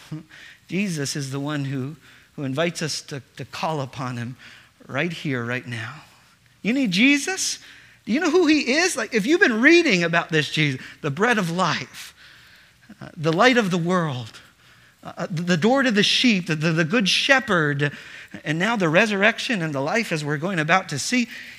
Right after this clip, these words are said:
If you truly know who Jesus is and you believe it, who do you come to in time of need?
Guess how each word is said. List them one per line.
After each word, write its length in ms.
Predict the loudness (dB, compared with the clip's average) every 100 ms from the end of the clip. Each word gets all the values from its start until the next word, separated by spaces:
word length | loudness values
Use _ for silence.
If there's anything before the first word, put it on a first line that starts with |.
| -4
If 180 | -2 2
you 340 | 6 6 6
truly 440 | 4 4 4 4
know 200 | 4 4
who 140 | 4 4
Jesus 560 | 4 4 4 2 0 0
is 200 | 0 0
and 80 |
you 120 | 0 2
believe 440 | 2 4 6 4
it, 100 | 2
who 120 | 0
do 60 | 0
you 120 | 0
come 360 | -2 -2 -2 -2
to 220 | -4 -4
in 100 | -4
time 280 | -4 -6 -4
of 100 | -4
need? 280 | 0 0